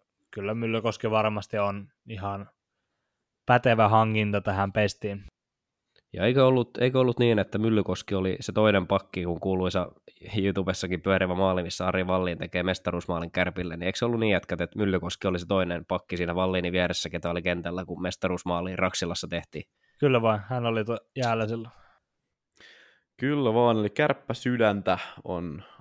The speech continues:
Speaker 3: on nyt sitten Oulussa, tota, vähän jopa jatkuvan,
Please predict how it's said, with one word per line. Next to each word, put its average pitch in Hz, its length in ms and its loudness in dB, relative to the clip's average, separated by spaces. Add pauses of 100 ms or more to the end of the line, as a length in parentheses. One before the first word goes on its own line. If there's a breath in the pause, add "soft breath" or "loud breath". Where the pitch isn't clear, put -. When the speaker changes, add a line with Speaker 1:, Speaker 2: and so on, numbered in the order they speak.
Speaker 3:
on 92 240 -6
nyt - 260 -10 (460 soft breath)
sitten - 400 -4
Oulussa, 104 760 4 (280)
tota, 101 460 -2
vähän 196 180 -2
jopa 190 200 -4
jatkuvan, 117 520 0